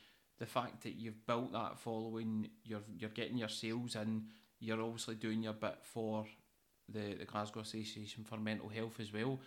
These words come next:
I think that separates you from others, and I've no doubts that you're, you're gonna be successful with it. I think if you, I would advise anybody who's not done to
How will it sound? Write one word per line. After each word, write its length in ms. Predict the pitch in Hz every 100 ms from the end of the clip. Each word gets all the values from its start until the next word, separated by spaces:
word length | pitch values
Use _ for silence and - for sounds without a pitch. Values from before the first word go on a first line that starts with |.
| - - -
I 60 | -
think 220 | 127 120
that 200 | 123 -
separates 540 | - 117 113 110 110 117
you 80 |
from 180 | 110 107
others, 360 | 110 139 135 135
and 260 | 117 110
I've 280 | - - -
no 240 | 117 131 139
doubts 380 | 107 123 131 -
that 100 | 98
you're, 180 | 110 107 -
you're 120 | 107
gonna 200 | 110 113
be 120 | 110 110
successful 600 | - - 110 117 151 139
with 180 | 147
it. 100 | 143 98
I 40 | -
think 200 | 127 107
if 180 | 120
you, 180 | 117 113 113 - - - -
I 60 | 110
would 160 | 110
advise 360 | 113 117 131 127
anybody 440 | 107 117 113 117
who's 240 | 110 117 110
not 320 | 110 113 -
done 320 | 131 127 117 110 - _ -
to 400 | 120 110 110 107